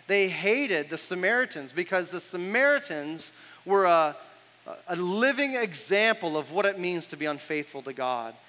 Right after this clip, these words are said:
and unfaithful to his law. They hated them. They thought they were garbage. They literally, they were half Jewish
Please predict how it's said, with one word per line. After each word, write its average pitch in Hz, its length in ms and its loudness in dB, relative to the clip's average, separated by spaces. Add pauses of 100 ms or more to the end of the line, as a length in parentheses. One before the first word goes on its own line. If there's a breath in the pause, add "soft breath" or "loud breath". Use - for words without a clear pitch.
and 160 160 -4
unfaithful 180 680 -2
to 165 160 -8
his 143 220 -8
law. 131 380 0 (240 loud breath)
They 240 380 0 (140)
hated 240 640 0
them. 131 200 -4
They 240 120 2
thought 226 280 -4
they 208 100 2
were 180 140 -2
garbage. 170 840 0 (160 loud breath)
They 190 120 6
literally, 220 500 2
they 175 120 0
were 170 100 0
half 202 340 -2
Jewish 190 400 -2